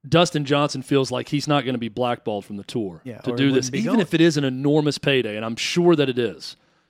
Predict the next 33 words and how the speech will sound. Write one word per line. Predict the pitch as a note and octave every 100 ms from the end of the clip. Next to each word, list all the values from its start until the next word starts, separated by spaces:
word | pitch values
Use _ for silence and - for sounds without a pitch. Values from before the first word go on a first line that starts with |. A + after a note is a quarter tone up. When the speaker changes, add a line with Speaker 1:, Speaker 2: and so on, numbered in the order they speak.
| -
Speaker 1:
to | C3+
go | D3 C#3
do | D3
this | C#3 -
tour. | D#3 A#2+
There | E3+ A3+
is | C3
a |
lot | A#2+ C#3 D3
of | A2+ A2
risk | B2+ - A#2
involved | G2 F2+ D#2+ -
Speaker 2:
But | D#3
he's | G#3+
gotta | A#3 D#3+
answer | C4 -
Speaker 1:
with | C#3 C#3
Speaker 2:
for |
it. | D3
Speaker 1:
this | C#3+
because | - E3 F#3 F3+ E3 - - _ _ _ _ _ _ _
the | E3
Saudis | E3 - G3 D#4+ C#4+ D3+
may | D3+ F3
decide | C#3+ - E3 F#3 F#3 C3+
three | - E3+ G#3+
months | G3+ F3+ -
in | G3+ F#3+
it's | -
not | E3+ C3
worth | E3+ D#3
their | C3
time | - G#3+ E3